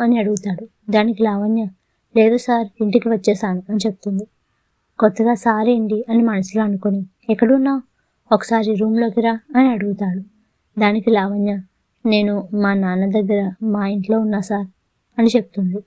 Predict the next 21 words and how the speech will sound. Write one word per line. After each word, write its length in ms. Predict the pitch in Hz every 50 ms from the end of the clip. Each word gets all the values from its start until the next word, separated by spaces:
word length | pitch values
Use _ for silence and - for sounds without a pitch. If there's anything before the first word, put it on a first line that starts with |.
| _ _ _ _ _ _ _ _ -
దానికి 340 | 220 220 202 214 214 190 208
కార్తికేయ, 680 | 190 - 202 190 185 185 - 190 - 247 226 226 220 202 190 _ _ _ _ _ _ _ _ _ -
"నాకు 320 | 226 208 208 202 202 - 208
చెప్పకుండా 400 | 190 190 - - 233 226 233 240
ఎప్పుడు 260 | 226 - - 208 226
వెళ్ళావు?" 360 | 226 240 226 226 226 226 226 - _ _ _ -
అని 160 | 226 233 233
అడుగుతాడు. 500 | 202 190 202 208 196 190 190 190 190 190 190 _ _ _ _ _ _ _ _ _ _ _ _ _ _ _ _ -
"నేను 320 | 214 214 214 214 208 202
మీకు 300 | - 196 202 220 190 214
కాల్ 300 | 196 190 - 190 190 214 208 254
చేశా 180 | 247 208 226 233
సార్, 460 | 190 - 196 190 190 - _ - 208
but 180 | 190 196 202 196 - - -
లిఫ్ట్ 320 | 202 202 196 190 - - 226
చేయలేదు" 400 | 214 202 196 185 175 170 180 -
అని 180 | 190 185 214 208 226
చెప్తుంది. 440 | 208 190 _ - 202 196 185 190 - _ _ _ _ _ _ _ _ - -
దానికి 440 | 196 202 196 208 220 202 202 226 202
కార్తికేయ, 640 | 202 214 190 185 - - 196 - 202 202 190 190 180 -
"హా, 280 | - - - 214 220